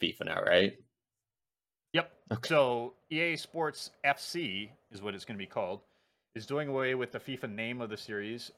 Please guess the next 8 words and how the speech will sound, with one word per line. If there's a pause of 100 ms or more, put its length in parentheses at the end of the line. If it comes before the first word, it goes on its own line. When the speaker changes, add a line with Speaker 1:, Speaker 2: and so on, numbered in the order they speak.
Speaker 2:
used
since
Sega
Genesis
and
Super
Nintendo. (600)
Wild.